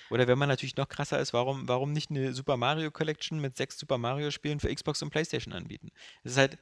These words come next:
klar, das sprengt irgendwo bei denen das, äh, das, das, das, das ist so, das,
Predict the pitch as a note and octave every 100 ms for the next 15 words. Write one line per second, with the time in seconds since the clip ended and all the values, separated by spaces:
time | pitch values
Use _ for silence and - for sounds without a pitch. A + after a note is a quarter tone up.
0 | - - C4+ C3+ A#2 - - C#3+ E3+ C#3
1 | E3 G#3 E3 D3 C#3+ F3 E3 D#3 - C3
2 | D3 C3+ C#3 C3+ C3+ - C#3 - - D3
3 | C#3+ C3 C#3+ - C#3 C#3 C#3+